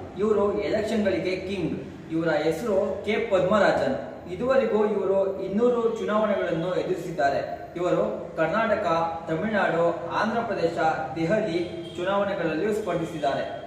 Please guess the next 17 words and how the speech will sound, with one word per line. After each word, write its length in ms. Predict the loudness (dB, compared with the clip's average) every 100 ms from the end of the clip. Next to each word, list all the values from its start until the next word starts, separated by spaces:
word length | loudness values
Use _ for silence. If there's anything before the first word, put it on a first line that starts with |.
| -10 0
ನರೇಂದ್ರ 400 | 4 4 4 2
ಮೋದಿ, 680 | 2 2 0 -2 -4 -4
ಜಯಲಲಿತಾ 800 | 0 2 2 0 0 0 0 -2
ವಿರುದ್ಧವೂ 400 | -4 -2 0 0
ಸ್ಪರ್ಧಿಸಿದ್ದಾರೆ. 920 | 0 -2 -4 -6 0 0 2 -2 -4 -10 -6
ಹನ್ನೊಂದು 380 | -4 0 0 0
ಮುಖ್ಯಮಂತ್ರಿಗಳ 760 | 0 -2 0 2 2 0 0
ವಿರುದ್ಧ, 320 | 2 0 0 0 0 0 -4 -4
ಹದಿನೈದು 720 | -2 0 2 2 0 -2 -4
ಜನ 140 | -2 -2 -4 -8 -10 -2
ರಾಜ್ಯ 340 | 0 2 2
ಸಚಿವರ 320 | 2 0 0
ವಿರುದ್ಧ, 300 | 0 0 0 0 -2 -4 -4 -4
ಹದಿಮೂರು 520 | -2 0 0 0 0
ಕೇಂದ್ರ 440 | -2 -2 0 -2
ಸಚಿವರ 220 | -2 0
ವಿರುದ್ಧ, 320 | 0 -2 -2